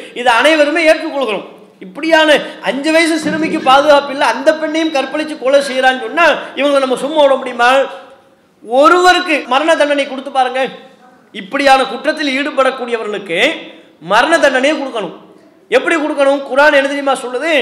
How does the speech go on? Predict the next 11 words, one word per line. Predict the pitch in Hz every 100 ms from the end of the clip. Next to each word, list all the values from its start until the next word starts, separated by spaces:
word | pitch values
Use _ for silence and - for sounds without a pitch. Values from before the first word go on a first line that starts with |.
| 170 - - - _ _ -
இப்படியான | 202 269 285 269 262
காரியங்களில் | 220 254 285 285 262 269
ஈடுபடக்கூடியவர்கள், | 285 269 254 254 247 226 208
குறிப்பாக | 233 277 262 277 233 196 - - - - - 160
விபச்சாரத்துல | 208 240 294 294 302 294 302 311 285
ஈடுபட்டு | 277 294 277 277
விட்டாலே, | 240 240 208 - - - - - _ _ -
அவங்க | 208 233
ரெண்டு | 233 240
பேரும் | 277 277 233
விரும்பி, | 214 285 320 311